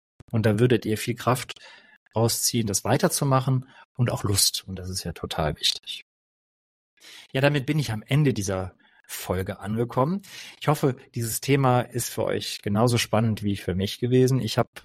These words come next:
ähm, aus eigener Erfahrung, wie einleitend gesagt, ja schon sehr, sehr positive Dinge daraus mitgenommen, mich einfach von gewissen Dingen frei zu machen, die mich nachhaltig eigentlich nicht positiv beeinflusst haben.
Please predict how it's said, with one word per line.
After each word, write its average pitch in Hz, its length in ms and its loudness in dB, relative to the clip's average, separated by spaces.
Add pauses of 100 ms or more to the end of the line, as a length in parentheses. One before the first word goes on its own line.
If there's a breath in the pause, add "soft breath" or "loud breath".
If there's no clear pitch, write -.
(160)
ähm, 98 420 2 (400)
aus - 140 0
eigener 151 280 4
Erfahrung, 120 480 2
wie 107 120 -4
einleitend 98 500 -4
gesagt, 98 220 -4
ja 101 80 -2
schon 101 180 -2
sehr, 107 160 4
sehr 104 120 4
positive 107 720 2
Dinge 120 420 2 (320 loud breath)
daraus 107 320 2
mitgenommen, 110 420 2
mich 110 200 0
einfach 107 360 0
von 104 360 -2 (240)
gewissen 113 400 2
Dingen 95 240 0
frei 117 260 2
zu - 160 0
machen, 113 380 4
die 98 240 0 (340 loud breath)
mich 95 240 -2
nachhaltig 104 640 -2
eigentlich 98 280 -6
nicht 120 180 -4
positiv 104 420 2
beeinflusst 90 500 -6
haben. 113 260 -2